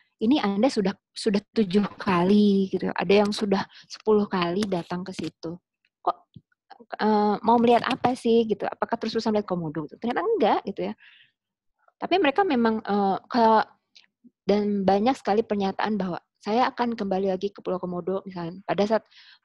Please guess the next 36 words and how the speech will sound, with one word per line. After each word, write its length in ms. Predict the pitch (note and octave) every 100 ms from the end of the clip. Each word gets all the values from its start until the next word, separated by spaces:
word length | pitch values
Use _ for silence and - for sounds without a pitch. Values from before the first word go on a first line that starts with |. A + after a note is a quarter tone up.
| _ _
pertemuan 400 | - G3 G3+ G#3
pertama 320 | A3 G#3 C4+
dia 160 | C4
tidak 240 | C4+ F3+ F3
melihat 160 | F3+ F3
komodo. 320 | F3 F3 E3 D3+ - _ _ _ _ _ _
Karena 240 | G3+ C4+
tidak 320 | E4 G#3 F#3
jarang 400 | F3+ A3+ C4+ C#4
loh 400 | A3 F#3 A#3+ C#4 _
di, 480 | - F#3+ F#3+ G3+ - - _ _
mereka 320 | F#3+ G#3 C4
datang 240 | B3 A#3 A3+
ke 80 | A#3
Pulau 160 | A3+ A3+
Komodo 320 | A3 A3+ D4+
tapi 240 | C#4+ C4
nggak 160 | D#4 G3+
bisa 80 | A3+
melihat 240 | G#3 G3+
komodonya 560 | - F#3 F#3+ F#3 F#3 E3+
gitu. 160 | - F#3
Karena 240 | - F#3+ A3+
berarti 240 | F3+ B3+
ibaratnya 320 | F#3+ F3+ F3 A#3
mereka 240 | G3+ A3+ - _ _ _
salah 320 | F#3+ F#3+ G3
waktu 400 | F3+ - B3+ - F3+
misalkan 400 | F3 D3+ D3+ C#3
ya. 240 | F3+ F3+
Mereka 320 | F#3+ F3+ A#3
tidak, 240 | - G3+ -
tidak 240 | - F#3+ E3 E3+
belajar 320 | E3+ D#3+ F3+ F3+
dulu 320 | F3 G3 G#3 _ - - _
kap 160 | -